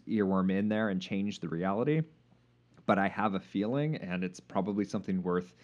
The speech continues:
thinking about now, is how to make that switch as soon as possible, because I really do believe that will be a difficult s-, your mind is gonna <laughs> be on your business. It's your baby, you know? Your, your mind is gonna be on your baby,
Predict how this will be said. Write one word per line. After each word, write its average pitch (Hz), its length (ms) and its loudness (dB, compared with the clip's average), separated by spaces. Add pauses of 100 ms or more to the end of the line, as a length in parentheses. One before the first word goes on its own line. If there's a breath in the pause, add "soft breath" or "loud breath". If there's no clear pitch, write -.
(160 soft breath)
thinking 98 320 -2
about 85 280 -2
now, 98 380 -2
is 92 240 -2 (320 soft breath)
how 104 240 4
to 104 80 4
make 95 240 2
that 85 220 -6
switch - 580 -8 (160)
as 92 160 -6
soon 95 300 0
as 87 80 -6
possible, 95 540 -2
because 98 260 -2
I 92 40 2
really 107 360 4
do 98 180 4
believe 85 480 -2
that 82 160 -2
will 90 120 -2
be 85 160 -4
a 85 100 -4
difficult 85 640 -8 (1120 soft breath)
s-, - 240 -14 (880 loud breath)
your 120 140 6
mind 117 280 8
is 117 100 4
gonna - 200 4
<laughs> - 20 4
be 107 200 6 (120)
on - 60 4
your 117 100 2
business. 110 480 6
It's 98 100 -2
your 113 100 6
baby, 95 540 0
you 90 140 -2
know? 90 260 0 (380 loud breath)
Your, 95 160 0
your 101 180 -2
mind 98 240 0
is 92 80 -4
gonna 92 140 -2
be 87 140 -2
on 87 100 -2
your 90 80 -4
baby, 135 500 4